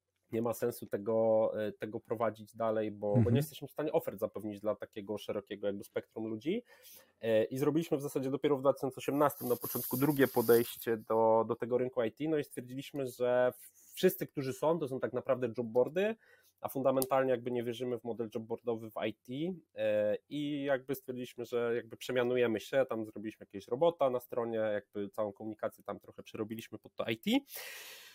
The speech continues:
Speaker 1: No i w naszej naiwności myśleliśmy, że, mm, że wsz-, całe zło na rynku rekrutacji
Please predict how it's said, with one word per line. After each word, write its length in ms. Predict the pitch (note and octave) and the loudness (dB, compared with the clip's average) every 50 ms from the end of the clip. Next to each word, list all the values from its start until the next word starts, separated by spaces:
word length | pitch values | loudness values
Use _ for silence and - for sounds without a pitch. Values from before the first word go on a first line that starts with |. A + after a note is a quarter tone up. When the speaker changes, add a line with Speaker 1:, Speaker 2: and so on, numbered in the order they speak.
| - _ _ _ _ _ _ _ - | -20 _ _ _ _ _ _ _ 6
Speaker 1:
No 140 | D3 F#3 A3+ | 8 10 10
i 60 | B3+ | 10
w 40 | G#3+ | 10
naszej 300 | G#3 G3+ F#3 - G#3 G3 | 8 6 6 6 4 6
naiwności 540 | F#3 F3 E3 D3 E3 F3 E3+ - - A3 F#3+ | 6 6 6 6 4 4 4 2 2 2 2
myśleliśmy, 640 | F#3+ - - F3+ D#3+ E3 E3 - - G3 G3+ G3 | 2 4 4 4 4 4 4 2 4 6 8 8
że, 480 | E3+ C#3+ C#3 C#3+ D3 D3 D3+ D#3+ E3+ E3 - - - - - - - | 6 6 6 8 10 10 12 10 10 8 4 -4 -18 -20 -16 -8 -4
mm, 420 | C#3+ C#3 C#3 C3+ C#3 C#3 C#3 C#3 - - - _ _ _ _ _ _ _ - _ E3 - - - _ _ _ _ _ _ _ | 0 2 2 2 2 2 2 0 -2 -6 -20 _ _ _ _ _ _ _ -20 _ _ -20 -20 -20 _ _ _ _ _ _ _
że 160 | - A2+ A#2+ A#2 | -6 -4 -4 -4
wsz-, 280 | - - - - - - - - - - - - - - - _ _ _ - | -4 -4 -12 -10 -12 -10 -8 -8 -8 -8 -8 -10 -12 -16 -20 _ _ _ 4
całe 320 | - E3 F#3+ F#3+ D#3+ C3 | 8 10 10 12 10 8
zło 240 | A#2 B2 C3 D#3+ F3+ | 6 4 4 4 4
na 140 | D#3+ D3 C#3 | 6 4 2
rynku 240 | C#3+ D3 - - C#3 | 2 0 -4 -4 -4
rekrutacji 840 | C3 - - A#2 G#2 - C3+ C#3+ D#3 - - - G#3+ A3+ B3 A#3 | -4 -4 -6 -10 -6 -4 -2 -2 -2 -4 -6 -6 -4 -4 -4 -6